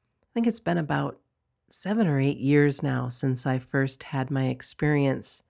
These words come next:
my conscious journey around the sacred wheel of the thirteen grandmothers.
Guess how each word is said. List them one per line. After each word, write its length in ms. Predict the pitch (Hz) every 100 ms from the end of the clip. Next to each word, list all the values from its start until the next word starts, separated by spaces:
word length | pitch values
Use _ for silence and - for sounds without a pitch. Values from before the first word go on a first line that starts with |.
| _ _ _ _ _ _ _ _ _
my 120 | 139
conscious 680 | - - 151 165 - 147 -
journey 580 | - 160 156 147 131 123
around 580 | 139 139 135 135 135 131
the 320 | 131 127 135 _ _ _ _ _
sacred 680 | - - 143 139 139 135 135 - _
wheel 600 | 147 147 139 127 123 139 _
of 160 | 135 131
the 100 | 131
thirteen 420 | 139 131 - 135
grandmothers. 840 | 131 127 131 131 127 123 123 -